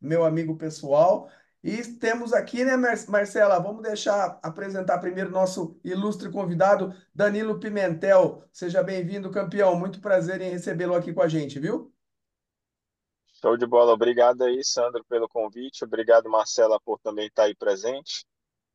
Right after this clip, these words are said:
Speaker 2: É isso, né? Vamos aí bater o papo e falar um pouco da prova e falar um pouco de triatlon aí e de treinamento aí também, que eu sou treinador, então acho que vai ser um, um bate-bola bem legal.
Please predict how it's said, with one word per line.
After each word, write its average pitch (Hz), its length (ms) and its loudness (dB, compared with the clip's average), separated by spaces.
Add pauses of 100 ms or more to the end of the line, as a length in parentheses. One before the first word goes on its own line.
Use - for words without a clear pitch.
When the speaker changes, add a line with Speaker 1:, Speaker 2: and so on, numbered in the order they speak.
(140)
Speaker 2:
É 107 140 6
isso, 135 320 -2
né? 110 160 2
Vamos 117 260 4
aí 117 120 2
bater 113 280 4
o 113 80 0
papo 120 540 2
e 117 160 -14
falar 113 300 4
um 110 80 -4
pouco 113 340 -8
da 104 100 0
prova 135 600 2
e 113 40 -6
falar 110 280 -2
um 107 40 -10
pouco 113 280 -12
de 107 100 -20
triatlon 107 600 -6
aí 131 280 -14 (480)
e 120 80 -16
de 131 140 -14
treinamento 139 800 -2
aí 120 340 0
também, 113 260 -4
que - 80 -20
eu 110 60 -8
sou 117 160 -2
treinador, 110 640 -2
então 117 640 -4 (300)
acho 113 180 0
que - 80 -16
vai 123 100 4
ser 123 220 -2
um, 113 400 -6 (220)
um - 100 -20
bate-bola 110 580 4
bem 110 200 -4
legal. 107 360 0